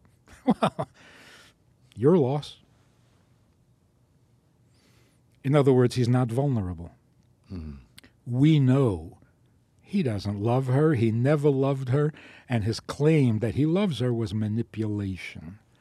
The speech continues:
Speaker 2: Mm.
Speaker 1: 'Cause there's no love without
Speaker 2: Vulnerability.
Speaker 1: vulnerability.
Speaker 2: Wow. That's difficult for me to hear this,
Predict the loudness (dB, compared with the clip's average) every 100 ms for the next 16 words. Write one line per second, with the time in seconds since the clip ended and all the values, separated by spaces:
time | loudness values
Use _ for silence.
0 | -16 -12 -12 -8 -4 -4 -4 -4 -4 0
1 | 0 2 0 0 -2 -4 -8 -18 _ _
2 | _ _ _ _ -8 -4 -2 -4 -4 -4
3 | 0 2 2 0 0 -2 0 -2 -4 -6
4 | -8 -18 _ _ _ -2 -2 -2 -6 _
5 | _ _ -20 _ _ -20 _ _ _ _
6 | _ -4 -4 -4 -8 -6 -6 -6 -6 -6
7 | -8 -6 -4 -2 -2 -2 -4 -8 -14